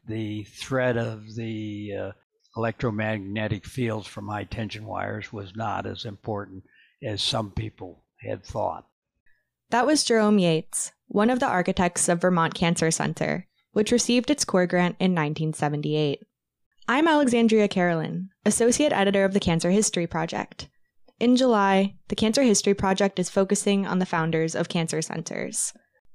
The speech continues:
Speaker 2: In this conversation, Yates tells us how he helped build one from the ground up.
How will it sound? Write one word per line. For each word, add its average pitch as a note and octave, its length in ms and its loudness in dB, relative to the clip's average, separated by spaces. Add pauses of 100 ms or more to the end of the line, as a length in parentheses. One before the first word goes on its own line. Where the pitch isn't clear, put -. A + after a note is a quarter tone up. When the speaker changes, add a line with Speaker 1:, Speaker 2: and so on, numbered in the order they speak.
Speaker 2:
In G#3+ 120 6
this C4 160 2
conversation, F#3+ 1000 2
Yates G#3 300 2
tells F3 260 2
us F3 180 2
how F#3+ 160 2
he A#3+ 140 6
helped A3+ 300 0
build F3 200 2
one F3 180 2
from F3 160 -2
the F3 60 -2
ground D#3 320 0
up. - 280 -6